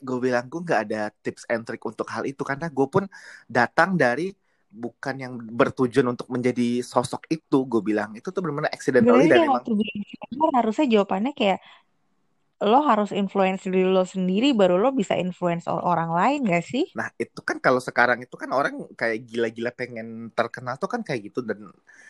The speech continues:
Speaker 1: kayak,
Speaker 2: Ah.
Speaker 1: apa, rela melakukan apa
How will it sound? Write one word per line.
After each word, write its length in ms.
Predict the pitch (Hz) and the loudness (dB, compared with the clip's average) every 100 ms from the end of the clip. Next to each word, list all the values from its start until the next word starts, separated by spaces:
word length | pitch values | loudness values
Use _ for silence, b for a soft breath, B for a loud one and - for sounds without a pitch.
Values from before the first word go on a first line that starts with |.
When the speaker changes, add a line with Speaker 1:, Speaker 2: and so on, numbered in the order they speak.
| B _ - | B _ -2
Speaker 1:
kayak, 400 | 110 110 82 196 | 2 4 2 0
Speaker 2:
Ah. 260 | 190 190 | 0 0
Speaker 1:
apa, 180 | 185 147 151 _ b _ - | -2 -4 -6 _ b _ -10
rela 400 | 117 113 110 110 110 110 110 110 110 110 107 107 113 _ _ _ _ - | -4 -2 0 0 0 -2 -2 -2 -4 -4 -4 -6 -10 _ _ _ _ -14
melakukan 480 | 110 - 107 110 113 | -12 -10 -6 -6 -6
apa 260 | 110 - | -8 -4